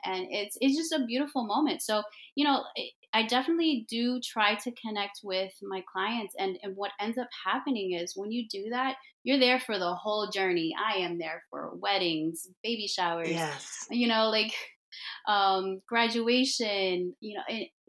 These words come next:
Speaker 1: prom, homecoming. And it's just this beautiful journey that you're allowed to be on with this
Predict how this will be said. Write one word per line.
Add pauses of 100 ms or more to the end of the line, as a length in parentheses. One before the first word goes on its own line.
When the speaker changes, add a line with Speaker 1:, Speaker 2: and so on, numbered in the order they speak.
(400)
Speaker 1:
prom,
homecoming.
And
it's
just
this (100)
beautiful
journey
that
you're
allowed (140)
to (140)
be
on (340)
with
this